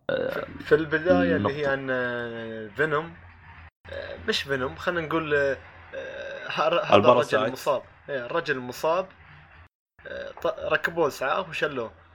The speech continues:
Speaker 1: من بعدها عاد قتل كل اللي موجودين في ش-، سي-، سيارة الإسعاف، الشرطة. و-، وطلع من جسمه القديم وست-، ودخل جسم شرطية.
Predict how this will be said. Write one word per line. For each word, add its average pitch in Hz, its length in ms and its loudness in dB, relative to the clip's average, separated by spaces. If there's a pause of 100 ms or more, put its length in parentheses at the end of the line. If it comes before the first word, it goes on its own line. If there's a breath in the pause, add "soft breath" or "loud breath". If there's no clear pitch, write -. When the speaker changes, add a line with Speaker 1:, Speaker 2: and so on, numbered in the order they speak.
(320 loud breath)
Speaker 1:
من 156 80 -14
بعدها 165 340 0
عاد 135 200 -2
قتل 156 300 -6
كل - 160 -6
اللي 139 140 -4
موجودين 131 420 -4
في - 60 -10
ش-، - 100 -10
سي-، 127 460 0
سيارة 135 300 0
الإسعاف، 127 360 -4
الشرطة. 170 580 0 (1040)
و-، 160 360 -6
وطلع 151 600 6
من 143 160 -8
جسمه 151 360 -8
القديم 123 1160 -8
وست-، 170 520 -12
ودخل 151 680 -6
جسم 139 500 -4
شرطية. 127 560 -4